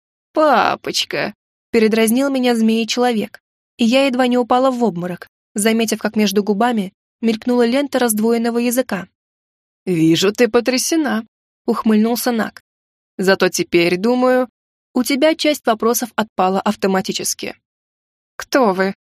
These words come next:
задала самый идиотский вопрос, на который была способна. Наверное, сказался стресс. Но в тот момент я просто была не в себе. «Давай начнём сначала.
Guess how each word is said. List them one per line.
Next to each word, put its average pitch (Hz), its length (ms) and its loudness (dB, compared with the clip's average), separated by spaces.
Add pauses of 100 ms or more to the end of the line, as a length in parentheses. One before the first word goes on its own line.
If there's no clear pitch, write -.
(280)
задала 220 460 2
самый 302 440 0
идиотский 208 520 0
вопрос, 226 480 -2 (100)
на 196 120 -4
который 180 380 0
была 180 220 0
способна. 185 640 -6 (540)
Наверное, 285 460 0
сказался 269 460 -2
стресс. - 420 -6 (640)
Но 226 120 0
в 220 80 -6
тот 233 180 -2
момент 226 400 -2 (280)
я 254 140 2
просто 269 280 0
была 254 200 2
не 247 120 -2
в - 60 -4
себе. 202 340 -2 (760)
«Давай 185 440 4
начнём 226 360 0
сначала. - 540 -4